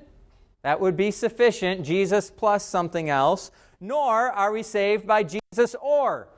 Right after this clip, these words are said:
Jesus or something else. We are saved by Christ alone. Sufficiently, doesn't need any help. Exclusively,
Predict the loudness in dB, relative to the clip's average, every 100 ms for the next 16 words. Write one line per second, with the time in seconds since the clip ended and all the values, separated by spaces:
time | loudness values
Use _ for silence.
0 | _ -14 -2 0 2 2 0 -4 _ 2
1 | 2 2 0 -6 -6 -2 -2 -2 -2 -2
2 | -2 -6 -20 -20 -20 -20 -6 0 0 0
3 | -4 -2 0 0 -4 -12 -20 -12 -4 0
4 | 2 2 2 -2 -10 -18 -20 -4 0 2
5 | 2 -2 -10 -18 -20 _ -6 0 2 2
6 | 0 -8 -20 -20 -6 -2 2 2 2 0
7 | 2 0 -2 -6 2 2 4 0 2 0
8 | 0 0 2 0 -6 -20 -8 2 2 2
9 | 0 0 0 -2 0 0 0